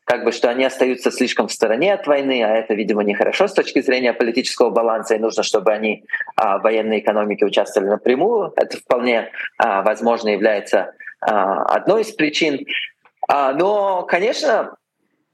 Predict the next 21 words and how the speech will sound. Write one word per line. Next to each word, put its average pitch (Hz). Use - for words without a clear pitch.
а, 110
значит, 117
с -
экономикой 156
необходимо 131
что-то 123
сделать, 165
из-за 135
того, 127
если 170
война 123
не 120
останавливается, 117
да, 123
вот -
если 117
война 104
продолжается, -
если 104
мобилизация 110
продолжается, 123